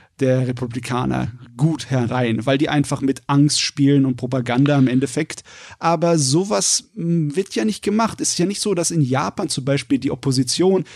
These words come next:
so ein Teufel ist, den die, äh, L D P an die Wand malen kann und sagt, „Ja, ja, ja, hier,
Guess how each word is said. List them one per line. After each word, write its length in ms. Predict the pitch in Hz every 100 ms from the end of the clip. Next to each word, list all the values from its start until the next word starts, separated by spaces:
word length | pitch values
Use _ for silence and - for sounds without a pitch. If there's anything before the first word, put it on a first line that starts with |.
| - -
so 220 | - 151
ein 240 | 151 139 _ - 160
Teufel 420 | - 208 - 143
ist, 280 | 143 127 -
den 240 | 139 139
die, 260 | 131 135 131 127
äh, 140 | 135 131
L 120 | 147
D 100 | 139
P 180 | 135 147
an 100 | 135
die 120 | 123
Wand 240 | 143 170
malen 240 | 139 131 131
kann 220 | 131 131
und 100 | 131
sagt, 300 | 135 135 123 -
„Ja, 280 | 143 131
ja, 140 | 143 147
ja, 220 | 143 131
hier, 320 | 127 143 135